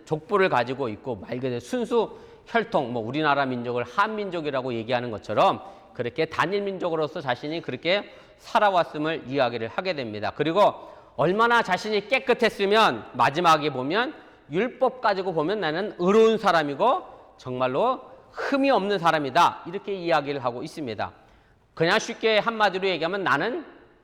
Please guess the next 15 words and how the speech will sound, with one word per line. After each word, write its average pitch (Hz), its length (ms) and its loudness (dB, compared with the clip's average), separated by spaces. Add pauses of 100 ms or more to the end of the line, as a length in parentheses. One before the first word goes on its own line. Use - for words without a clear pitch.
(240)
잘났다. 147 880 0
난 117 220 -8
괜찮은 180 440 -6
사람이다. 147 640 -2
그러니 143 320 -4
너희들 131 420 -2
까불지 180 340 0
마라." 139 480 0 (300)
이런 180 320 0
식의 175 280 -2
반론이 127 760 -2
오늘 107 180 -8
빌립보서에 180 600 0
나와 127 240 4
있는 147 340 -2